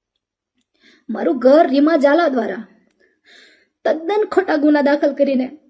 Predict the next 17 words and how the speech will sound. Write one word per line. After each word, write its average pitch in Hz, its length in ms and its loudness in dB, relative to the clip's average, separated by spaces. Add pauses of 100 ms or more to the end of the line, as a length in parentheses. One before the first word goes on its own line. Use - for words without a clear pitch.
(120)
વેર 277 340 0
વિખેર 285 340 -4
કરી 285 200 -4
નાખવામાં 226 380 0
આવ્યું 240 180 0
હોય, 214 180 -4 (2750)
છતાં 359 520 -4 (2000)
આજ 233 240 -4
પાંચમો 330 420 -2
ગુનો 233 380 0 (1120)
મારી 254 180 0
માથે 254 240 -2
દાખલ 285 360 -4
કરી 269 200 -10
દેવામાં 226 340 -2
આવે 220 160 -4
છે. 214 220 -12